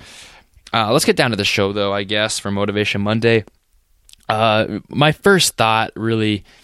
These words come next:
with this new year is just the timing of the whole thing, right? I mentioned this at the beginning of the show, is that we got our, we got our new week going, right? Our, it's,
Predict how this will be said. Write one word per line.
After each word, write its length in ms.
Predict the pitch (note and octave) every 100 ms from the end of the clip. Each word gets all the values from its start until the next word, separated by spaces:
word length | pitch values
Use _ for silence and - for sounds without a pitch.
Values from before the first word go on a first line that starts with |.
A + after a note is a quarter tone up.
| - -
with 100 | A2+
this 220 | A2 G#2
new 120 | G#2+ G#2
year 240 | G#2 G#2
is 80 | G2+
just 200 | G#2+ -
the 80 | G2
timing 440 | - G2+ G2 F2
of 80 | E2
the 80 | F2
whole 200 | E2+ E2
thing, 280 | - E2+
right? 140 | E2+ G2+
I 60 |
mentioned 320 | A2 A#2+ A#2+ A2
this 160 | -
at 40 | G2+
the 60 |
beginning 340 | F#2 G2 G2 F#2+
of 60 |
the 80 | F#2
show, 440 | - G2 F#2 F2+ - - - -
is 180 | - G2
that 320 | F#2+ F#2 - _ _ _
we 220 | G#2 D3
got 260 | D#3 C3+ A#2+ G#2+
our, 480 | G2+ G2 G2 F#2+ _ _ _ _ _ _ A2+
we 80 |
got 160 | B2 A#2
our 120 | G2
new 280 | F#2+ A2 A2+
week 420 | G2+ G#2 G2 - _ _ _
going, 320 | G#2 F2+ E2+
right? 200 | F2+ G2 -
Our, 100 | F#2+
it's, 140 | F#2